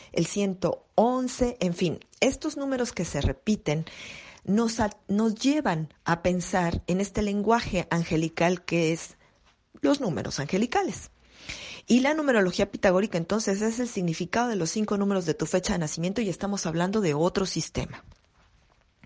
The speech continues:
Cuando tú quieres comprender el significado de estos números repetitivos en tu vida,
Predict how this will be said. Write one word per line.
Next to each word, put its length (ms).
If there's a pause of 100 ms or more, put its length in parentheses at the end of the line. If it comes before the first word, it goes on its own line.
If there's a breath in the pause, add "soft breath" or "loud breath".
(680 loud breath)
Cuando 320
tú 260
quieres 540
comprender 800
el 120
significado 960 (280 loud breath)
de 140
estos 320
números 440
repetitivos 880
en 200
tu 160
vida, 400